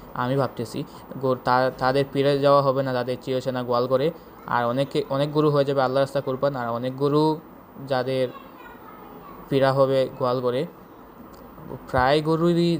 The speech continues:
চলে যাওয়া হবে আল্লাহর বাড়িতে কাল, গতকালকেই। আর দেখেন গরুগুলা কিন্তু বৃষ্টিতে ভিজতেছে, আর অতিরিক্ত বৃষ্টি হওয়ার কারণে অনেকে এই যে এই জায়গার মধ্যে চাপটা বানিয়ে রয়ে থাকতেছেন, এই চাপটাটার, চাপটাটার ভিতরে। আর অনেকেই কিন্তু গরুর ধার থেকে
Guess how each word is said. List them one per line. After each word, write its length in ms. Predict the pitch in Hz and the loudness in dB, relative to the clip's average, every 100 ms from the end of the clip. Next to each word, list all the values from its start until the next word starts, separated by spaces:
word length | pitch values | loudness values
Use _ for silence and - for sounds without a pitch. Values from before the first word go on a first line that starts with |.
| - | -2
চলে 200 | 143 135 | -2 2
যাওয়া 180 | 139 135 | 2 2
হবে 140 | 131 | 2
আল্লাহর 300 | 123 123 127 | 0 2 0
বাড়িতে 320 | 123 120 117 131 | 0 -2 -4 -4
কাল, 120 | 120 117 - | -2 -2 -2
গতকালকেই। 580 | 123 131 127 120 120 147 - - - - - - - - - - - | -2 0 -2 -2 -6 -8 -8 -20 -20 -20 -20 -20 -20 -20 -20 -20 -14
আর 240 | 135 123 120 | -6 -2 -2
দেখেন 200 | 120 127 120 120 | -2 -2 -2 -2
গরুগুলা 380 | 127 139 147 147 | 0 2 2 2
কিন্তু 220 | 143 139 143 | 0 -4 -4
বৃষ্টিতে 380 | 131 127 - 143 131 | -4 -6 -4 -2 -4
ভিজতেছে, 320 | - 143 143 | -4 -4 -2
আর 180 | 127 120 110 | 0 0 -2
অতিরিক্ত 380 | 120 - 160 - 156 | -6 -4 -4 -2 -2
বৃষ্টি 200 | 139 - | -2 0
হওয়ার 160 | 160 160 | 2 2
কারণে 360 | 139 123 120 170 - - - | 0 -4 -4 -8 -12 -20 -4
অনেকে 360 | 127 139 143 156 | -2 -2 0 0
এই 80 | 147 | 0
যে 100 | 139 131 | 2 0
এই 40 | |
জায়গার 220 | 127 139 135 | 2 2 2
মধ্যে 200 | 135 139 - | 0 -2 -2
চাপটা 320 | 135 123 - | -4 -2 2
বানিয়ে 300 | 139 139 143 | 2 2 0
রয়ে 200 | 131 127 123 - - - | 2 2 0 -4 -20 -12
থাকতেছেন, 480 | 127 - - - 135 170 - - - - - | -12 -8 -10 -6 -6 -6 -12 -18 -18 -18 -6
এই 120 | 131 127 | -4 -2
চাপটাটার, 480 | 123 - - 123 123 - | -4 -4 -4 -2 -2 -2
চাপটাটার 380 | 123 135 131 | -4 0 0
ভিতরে। 360 | 127 131 139 147 | 0 0 0 0
আর 140 | 123 117 | 0 0
অনেকেই 340 | 120 131 151 | -2 -4 -2
কিন্তু 240 | 160 160 | -2 -2
গরুর 420 | 147 139 143 160 160 - - - 127 | 0 2 4 2 -2 -8 -16 -12 -2
ধার 160 | 123 - | -2 0
থেকে 160 | 160 | 0